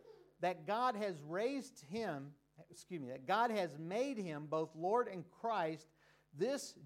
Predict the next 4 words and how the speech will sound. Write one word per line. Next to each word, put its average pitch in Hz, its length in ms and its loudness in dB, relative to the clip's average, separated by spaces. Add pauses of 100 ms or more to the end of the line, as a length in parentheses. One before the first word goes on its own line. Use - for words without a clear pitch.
Jesus 156 840 -4 (580)
whom 226 420 -2
you 233 500 -4
crucified." 175 760 2